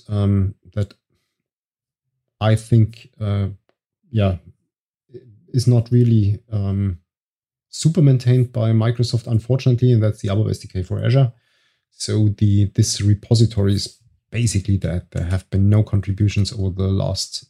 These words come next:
year at least. But yeah. Um, so I, I would not go down that path.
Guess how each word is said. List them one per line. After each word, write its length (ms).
year 500
at 140
least. 340
But 300
yeah. 140
Um, 200
so 160
I, 160
I 160
would 200
not 360
go 120
down 240
that 180
path. 180